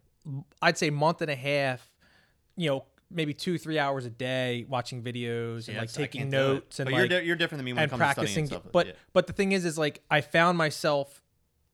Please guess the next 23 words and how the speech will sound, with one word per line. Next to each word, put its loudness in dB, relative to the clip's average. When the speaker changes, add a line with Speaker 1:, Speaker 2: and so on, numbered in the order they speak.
Speaker 1:
I 0
found 4
t-, -10
like, 0
things 0
blending 0
where 2
I'm 2
like, 0
"Oh, -6
no, -6
that's -12
not," -10
like, -10
I, -8
I'm 0
thinking 0
of -2
something -2
completely -4
different. -2
Speaker 2:
Yeah. -6
Speaker 1:
Um, 4